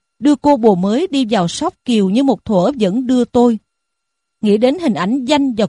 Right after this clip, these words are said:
cô bồ mới, chân tôi đứng không vững. Tôi kéo một chiếc ghế tựa, ngồi xuống, xõa tóc ra,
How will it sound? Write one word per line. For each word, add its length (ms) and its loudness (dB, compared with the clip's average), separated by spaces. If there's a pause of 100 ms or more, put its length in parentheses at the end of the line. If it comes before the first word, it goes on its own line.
cô 180 2
bồ 200 2
mới, 420 -4 (400)
chân 180 0
tôi 220 4
đứng 280 -2
không 220 -2 (100)
vững. 280 0 (580)
Tôi 120 4
kéo 320 2
một 180 0
chiếc 220 -4
ghế 180 0
tựa, 380 -2 (140)
ngồi 260 4
xuống, 440 -2
xõa 320 0
tóc 260 -2
ra, 280 -2